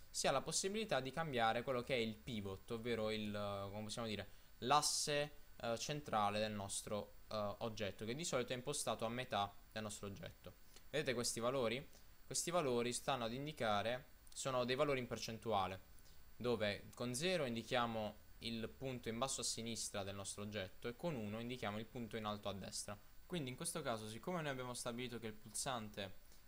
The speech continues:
è ancorato semplicemente ai lati orizzontali cioè, scusatemi, ai lati, eh,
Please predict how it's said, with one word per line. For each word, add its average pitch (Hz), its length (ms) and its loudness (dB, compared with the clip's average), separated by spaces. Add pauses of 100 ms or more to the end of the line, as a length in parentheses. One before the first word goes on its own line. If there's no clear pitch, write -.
(200)
è 120 280 0
ancorato 127 600 2
semplicemente 120 640 -4
ai 110 100 2
lati 117 320 2
orizzontali 104 1000 -2 (420)
cioè, 113 140 2
scusatemi, 107 400 -2
ai 104 80 -2
lati, 110 500 -2 (400)
eh, 95 640 -6